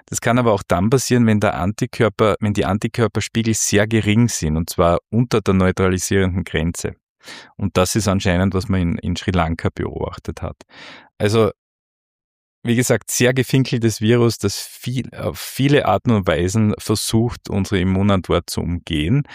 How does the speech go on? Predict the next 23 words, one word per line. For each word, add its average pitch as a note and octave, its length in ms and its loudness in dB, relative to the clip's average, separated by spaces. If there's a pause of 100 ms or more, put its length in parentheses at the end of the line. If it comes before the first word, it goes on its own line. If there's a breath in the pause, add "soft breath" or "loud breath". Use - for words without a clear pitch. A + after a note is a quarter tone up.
(220 loud breath)
beziehungsweise G#2+ 640 0
sogar G2+ 260 0
unsere G2 280 0
eigene F#2+ 300 0
Immunantwort G2 680 0
ausnutzt, F#2 800 -4
um G2 300 -4
die, F2+ 400 -4
um F#2+ 180 -4
die, E2+ 340 -4 (500)
die F2 180 -8
Infektionen, E2 760 -4
äh, E2 200 -12
schwerer E2 500 -4
zu - 140 -12
machen. - 420 -12 (560)
Wenn G2+ 200 2
man A#2+ 100 4
aber A2+ 180 4 (140)
Dengue A2+ 400 2
zweimal A2+ 580 0
hatte, D3+ 460 0 (400)
also F2 360 -2